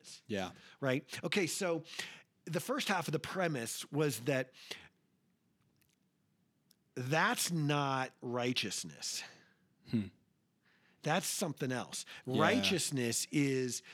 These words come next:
Speaker 1: Christ in us and our positional, positional right standing. Okay, so, um, the, the question then, um, the second half of it is,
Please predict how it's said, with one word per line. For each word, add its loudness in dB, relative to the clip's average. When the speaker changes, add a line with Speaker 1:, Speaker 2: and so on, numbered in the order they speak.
Speaker 1:
Christ 2
in 6
us -2
and 0
our 0
positional, 0
positional 0
right 2
standing. -4
Okay, -2
so, 0
um, 0
the, -2
the -2
question 0
then, -4
um, -4
the -6
second -2
half -4
of -8
it -4
is, -2